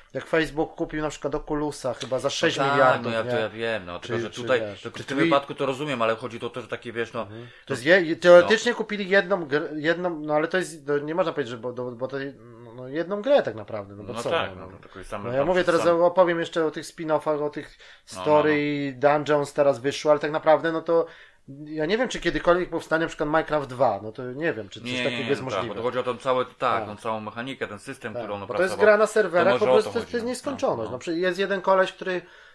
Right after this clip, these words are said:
Speaker 1: y, na kana-, na, na YouTubie ma kanał, y, y, y, i on idzie, on idzie przez Minecrafta, już idzie chyba trzy lata,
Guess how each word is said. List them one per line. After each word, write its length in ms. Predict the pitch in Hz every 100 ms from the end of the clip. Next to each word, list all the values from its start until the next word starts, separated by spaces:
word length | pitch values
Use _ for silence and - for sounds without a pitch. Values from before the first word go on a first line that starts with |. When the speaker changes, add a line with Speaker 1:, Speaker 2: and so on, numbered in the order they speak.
| _ -
Speaker 1:
y, 320 | 151 156 151
na 100 | 160
kana-, 440 | 165 165 165 170
na, 220 | 160 165 160
na 120 | 160
YouTubie 400 | 165 170 165 170
ma 120 | 160
kanał, 540 | 160 170 165 165 165
y, 40 | 160
y, 600 | 156 156 135 143 143 139 131 135
y, 320 | 123 135 123
i 140 | 165 185
on 160 | 151
idzie, 420 | 202 120 113 101 - -
on 120 | 139
idzie 260 | 151 110
przez 200 | 107 113
Minecrafta, 500 | 110 113 107 101 -
już 120 | 110 117
idzie 220 | 147 113
chyba 160 | 113
trzy 200 | 110 -
lata, 340 | 113 180 -